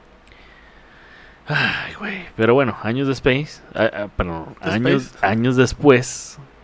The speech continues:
Speaker 1: se peina los bigotes, lustra sus botas, se pone su sombrero y regresa con una estupenda comedia dirigida, dirigida, perdón, por Roberto Gabaldón, que se llama Las cenizas del diputado. Esta fue su última cinta importante.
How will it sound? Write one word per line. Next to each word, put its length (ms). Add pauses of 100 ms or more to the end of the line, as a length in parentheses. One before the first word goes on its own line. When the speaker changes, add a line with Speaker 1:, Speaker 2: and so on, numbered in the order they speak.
(120)
Speaker 1:
se 180
peina 420
los 260
bigotes, 600 (1300)
lustra 360
sus 200
botas, 480 (120)
se 180
pone 220
su 140
sombrero 560
y 100
regresa 420
con 100
una 120
estupenda 540
comedia 360
dirigida, 800
dirigida, 500
perdón, 280
por 220 (420)
Roberto 600
Gabaldón, 400 (680)
que 100
se 120
llama 320
Las 240
cenizas 400
del 160
diputado. 460 (1080)
Esta 240
fue 140
su 100
última 320
cinta 280
importante. 600